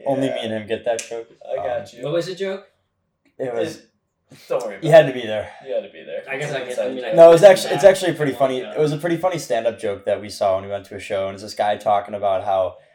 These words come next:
Speaker 1: um, the legalization of weed. Yeah, we're recording. Sorry, guys. We didn't really do an
Speaker 2: Brad,
Speaker 1: intro.
Speaker 2: Brad Kaufman is the comedian's name.
Speaker 1: There you go.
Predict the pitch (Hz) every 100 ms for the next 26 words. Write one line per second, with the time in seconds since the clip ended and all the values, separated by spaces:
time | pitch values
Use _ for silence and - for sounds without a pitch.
0 | _ _ _ 120 107 117 139 147 156 123
1 | 117 113 123 110 107 107 110 107 _ _
2 | - 143 139 147 135 107 101 98 120 104
3 | 98 101 175 180 170 156 143 127 127 143
4 | 156 170 165 - 156 143 135 110 92 87
5 | 104 107 120 117 113 110 101 104 92 87
6 | 113 107 101 90